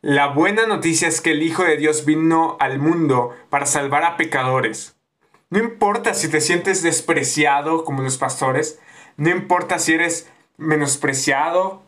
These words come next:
como ellos, tampoco importa tu estatu-,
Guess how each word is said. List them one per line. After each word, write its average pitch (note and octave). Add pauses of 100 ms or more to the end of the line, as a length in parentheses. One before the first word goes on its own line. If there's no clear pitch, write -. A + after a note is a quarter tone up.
(460)
como D#3
ellos, F3 (1040)
tampoco B3
importa F#3
tu C3+
estatu-, D#3